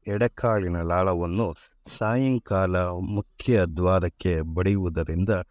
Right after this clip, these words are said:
ಕೋರ್ಟು ಕಚೇರಿಯಲ್ಲಿ ವ್ಯಾಜ್ಯ ಕೇಸುಗಳಲ್ಲಿ ಜಯವಾಗುವುದು, ಸಾಡೆ ಸಾತಿಯ ಕಷ್ಟಗಳು ಕೂಡ ನಿವಾರಣೆಯಾಗುವುದು. ಯಾವುದೇ ಕಾರಣಕ್ಕೂ ಕುದುರೆಯ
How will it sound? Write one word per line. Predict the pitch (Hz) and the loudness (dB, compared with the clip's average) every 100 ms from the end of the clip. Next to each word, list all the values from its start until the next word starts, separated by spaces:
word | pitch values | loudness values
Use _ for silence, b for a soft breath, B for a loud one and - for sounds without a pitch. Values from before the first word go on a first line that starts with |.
| _ _ _ | _ _ _
ಕೋರ್ಟು | 135 143 135 147 | 0 0 0 -4
ಕಚೇರಿಯಲ್ಲಿ | - 107 - 110 98 95 87 82 87 95 | -4 -4 0 0 2 0 0 0 -2 -2
ವ್ಯಾಜ್ಯ | 78 82 90 85 - 87 - | -2 0 0 -2 -6 -8 -8
ಕೇಸುಗಳಲ್ಲಿ | - 117 - 98 90 82 80 92 | -2 -2 -2 -4 -2 -2 0 -2
ಜಯವಾಗುವುದು, | 90 87 87 92 82 78 85 82 - _ _ _ _ | -2 -2 0 2 0 -4 -8 -10 -14 _ _ _ _
ಸಾಡೆ | - - 95 110 107 | -6 0 2 2 0
ಸಾತಿಯ | - 104 - 92 85 | 0 0 0 -2 -2
ಕಷ್ಟಗಳು | - 85 - 113 110 95 | -4 -6 0 2 4 2
ಕೂಡ | - 117 117 85 92 - | 0 0 2 0 -6 -2
ನಿವಾರಣೆಯಾಗುವುದು. | 104 95 90 87 104 87 82 76 80 78 - _ _ _ _ _ _ _ _ _ _ | 2 4 4 2 0 -2 -4 -6 -8 -8 -14 _ _ _ _ _ _ _ _ _ _
ಯಾವುದೇ | 120 120 127 143 156 165 | 2 4 4 2 2 0
ಕಾರಣಕ್ಕೂ | - 123 120 110 - 110 | 0 0 2 -2 -4 -6
ಕುದುರೆಯ | - 127 107 123 123 98 | -6 -4 2 2 4 2